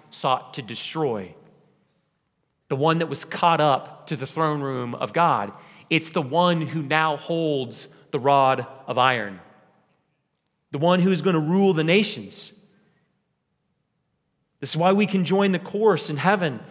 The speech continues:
and rejoice. "Therefore, rejoice, O heavens, and you who dwell in them."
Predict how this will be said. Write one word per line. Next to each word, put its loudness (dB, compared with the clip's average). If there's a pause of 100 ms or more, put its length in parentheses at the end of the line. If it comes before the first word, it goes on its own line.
(120)
and -4
rejoice. 2 (640)
"Therefore, 2
rejoice, 4
O -4
heavens, -4 (180)
and -4
you -2
who -4
dwell 2
in 0
them." -4